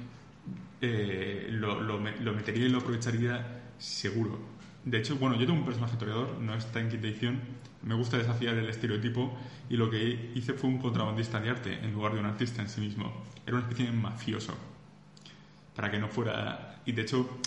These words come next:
desafiando un poco también el hecho de que los toreadores son blandos o son,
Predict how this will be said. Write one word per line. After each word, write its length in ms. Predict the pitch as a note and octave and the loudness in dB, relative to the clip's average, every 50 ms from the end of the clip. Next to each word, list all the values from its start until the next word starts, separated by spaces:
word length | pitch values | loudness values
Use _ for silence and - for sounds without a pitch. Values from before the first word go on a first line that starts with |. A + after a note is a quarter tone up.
| - - | -6 -4
desafiando 480 | B2 A2+ A2 - A2 - A#2 A2+ A#2 A#2+ | -4 -4 -4 -4 -2 0 2 2 2 2
un 60 | A#2+ | 2
poco 180 | A#2+ A#2+ A#2+ A2+ | 0 0 0 2
también 240 | A2+ A2+ A2+ A#2+ | 2 2 4 4
el 100 | B2 A#2 | 4 2
hecho 180 | A2+ A#2 - C3 | 2 2 2 2
de 80 | A#2+ A#2 | 2 2
que 60 | A2 | 0
los 140 | G#2+ G#2+ - | -2 -2 -2
toreadores 340 | - G2+ G#2 G#2+ G#2+ - | -2 0 0 0 0 -2
son 240 | - A2 G#2 G#2 G#2 - - - - - - - - - - - - - A#2+ | -2 -2 -2 -2 -4 -6 -10 -14 -18 -20 -20 -20 -20 -20 -20 -18 -12 -8 -6
blandos 580 | A2+ - B2+ C#3 C3 A#2 G#2+ G2+ G#2 - - | -2 -2 0 0 2 0 0 -2 -4 -4 -6
o 60 | A2+ A2 | -6 -4
son, 360 | - A#2 G#2+ G#2 G#2 G#2 G#2 | -4 -2 -2 -2 -2 -2 -4